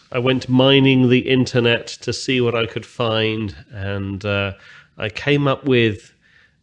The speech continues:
uh, and we can, we can, maybe we could, we, we debate this at the end of,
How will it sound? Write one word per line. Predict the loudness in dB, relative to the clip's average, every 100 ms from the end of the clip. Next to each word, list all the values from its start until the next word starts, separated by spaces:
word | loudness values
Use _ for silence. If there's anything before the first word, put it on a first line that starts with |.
| _ _
uh, | -14 -10
and | -8 -2
we | 0
can, | 2 0 0 -2
we | -2 -2
can, | -2 -2
maybe | 2 2
we | 2
could, | 0 0 2
we, | 0 0
we | -8 -8 -8
debate | -8 0 2 2 0
this | -2 -2 -6
at | -10 -6
the | -6 -4
end | -6 -6
of, | -10